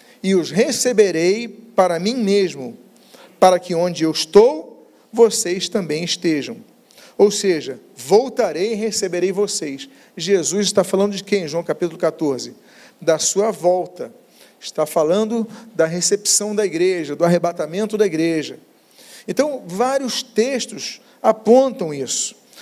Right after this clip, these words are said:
Mateus dezesseis, vinte e sete, nós lemos: "Porque o Filho do Homem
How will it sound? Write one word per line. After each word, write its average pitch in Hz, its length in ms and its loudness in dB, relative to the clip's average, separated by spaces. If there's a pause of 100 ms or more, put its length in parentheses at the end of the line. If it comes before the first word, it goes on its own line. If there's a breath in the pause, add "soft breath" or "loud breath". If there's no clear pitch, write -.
(120 loud breath)
Mateus 233 520 -2
dezesseis, 233 440 0
vinte 208 140 -6
e - 60 0
sete, 208 520 -2 (360 loud breath)
nós 180 180 2
lemos: 180 580 -2 (320 loud breath)
"Porque 180 240 2
o 202 80 6
Filho 269 320 -2
do 196 140 -2
Homem 226 460 -2